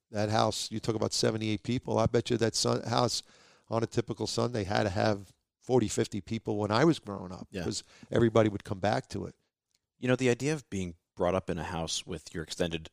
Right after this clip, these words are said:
Speaker 2: Italian family is kind of a recurring theme on the show, and we always talk about how much you learn through osmosis from living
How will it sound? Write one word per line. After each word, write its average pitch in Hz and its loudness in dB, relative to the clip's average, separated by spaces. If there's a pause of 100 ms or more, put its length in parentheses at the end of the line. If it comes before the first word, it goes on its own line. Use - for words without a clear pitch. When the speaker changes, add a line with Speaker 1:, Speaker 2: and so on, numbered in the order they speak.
Speaker 2:
Italian 80 -4
family 78 -6
is - -6
kind 95 0
of 82 -8
a 85 -8
recurring 82 -8
theme 82 -8
on 85 -8
the 82 -10
show, 73 -8
and 90 -10
we 110 -2
always 123 -6
talk 85 -2
about 80 -4 (300)
how 107 0
much 151 -4
you 104 -4
learn 98 -2 (420)
through 101 4
osmosis 87 0
from 80 -8
living 80 -4